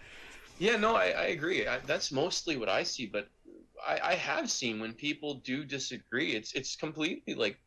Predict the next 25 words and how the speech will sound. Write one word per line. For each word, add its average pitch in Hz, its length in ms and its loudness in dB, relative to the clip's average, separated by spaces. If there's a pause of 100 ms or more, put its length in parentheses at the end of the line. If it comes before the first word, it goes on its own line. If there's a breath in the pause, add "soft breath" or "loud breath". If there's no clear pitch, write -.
(540)
it's - 320 -4
an 180 60 2
enjoyable 151 600 4
conversation 143 720 -6
still. - 380 -4 (360 soft breath)
You 127 80 -2
know, 117 180 4
here, 170 340 0
it's 160 160 0
like, 135 180 0 (300)
"I, 143 360 4
I, 135 80 4
I 143 40 4
didn't 143 200 0
like 127 180 0
it, - 80 -8
and 110 100 -12
here's 131 280 -4
why." 107 460 2 (280 soft breath)
And 180 80 -6
people 185 300 0
usually 156 360 -2
point 139 320 -4
out, 160 320 -2
like, 110 280 -2